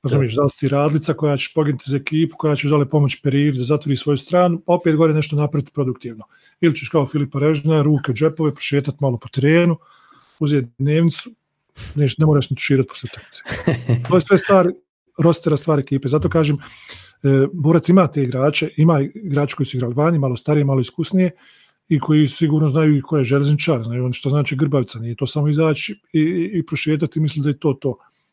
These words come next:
Speaker 1: koji će sigurno biti spremni da zapnu, ali isto tako sumnjam da će Vlado Jagodić u sud da izvadi, lupam sad, dva ofenzivna krila i da stavi neke dvije, dva defenzivnija rješenja samo, jeli, da bi se zatvorio.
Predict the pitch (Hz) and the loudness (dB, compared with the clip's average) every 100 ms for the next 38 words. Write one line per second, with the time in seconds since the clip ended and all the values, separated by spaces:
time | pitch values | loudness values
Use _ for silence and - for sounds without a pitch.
0 | _ - 117 - 123 170 170 165 - 175 | _ -6 -6 -6 0 2 4 2 0 -2
1 | 165 151 143 170 170 180 180 _ _ _ | 0 0 0 0 0 -2 -2 _ _ _
2 | - 156 160 165 156 - 160 151 - 160 | -2 0 2 0 -2 -2 -2 -2 0 0
3 | 156 143 139 - 135 143 147 143 120 - | 2 0 -2 -2 -2 -2 -2 -2 -6 -8
4 | 120 143 143 139 143 135 123 - _ _ | -6 -2 -2 -2 -2 -2 -4 -8 _ _
5 | _ _ - 151 147 139 120 143 131 143 | _ _ -6 -2 0 -2 -4 -2 0 0
6 | 139 147 131 135 135 - 139 151 139 - | 0 0 0 2 0 0 2 2 0 -4
7 | 131 - 143 139 139 143 123 143 139 - | -8 -4 -2 0 -2 -2 0 2 2 0
8 | _ _ _ _ - _ 190 - 139 143 | _ _ _ _ -20 _ -6 -2 0 0
9 | 143 190 - 139 156 143 151 151 135 - | 0 -6 -6 -4 0 2 2 2 0 0
10 | 147 147 - - 156 139 143 131 123 - | 0 -2 -2 0 2 4 4 2 0 -4
11 | 120 117 - 117 - | -6 -8 -10 -12 -14